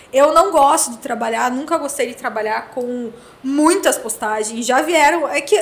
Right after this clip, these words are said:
tem empresas que elas não têm nem noção. Elas chegam pra você, elas jogam uma proposta, talvez existam pessoas que aceitem aquilo que a gente falou no começo, de pessoas que se vendem por muito pouco, mas eu já recebi uma, de uma marca, assim, que é até grande,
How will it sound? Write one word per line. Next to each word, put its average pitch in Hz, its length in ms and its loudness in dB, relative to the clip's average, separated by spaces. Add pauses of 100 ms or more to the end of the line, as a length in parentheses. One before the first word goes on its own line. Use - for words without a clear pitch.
tem 415 240 2
empresas 415 340 0
que - 80 -6
elas 381 140 0
não 370 100 -8
têm 381 140 -8
nem 381 160 -10
noção. - 460 0 (480)
Elas 247 180 2
chegam 302 320 4
pra 339 160 2
você, 277 240 -2
elas 277 240 -2
jogam 262 240 0
uma 339 140 -2
proposta, 254 600 -4
talvez 311 600 4 (180)
existam 226 380 -4
pessoas 233 320 -8
que - 80 -8
aceitem 254 540 -2 (100)
aquilo 220 260 -10
que 220 100 -8
a 220 40 -4
gente 220 180 -10
falou 220 180 -4
no 214 40 -10
começo, 220 460 -8
de 226 80 -16
pessoas 214 320 -10
que - 100 -14
se 247 100 -8
vendem 247 380 -4
por 226 160 -6
muito 226 240 -12
pouco, 214 380 -4 (580)
mas 247 460 -2
eu 233 100 -6
já 262 140 -2
recebi 277 360 -4
uma, 320 260 0
de 254 100 -8
uma 277 120 0
marca, 269 420 0
assim, 285 200 -8
que 311 80 -6
é 320 40 -2
até 294 140 -4
grande, 302 460 -2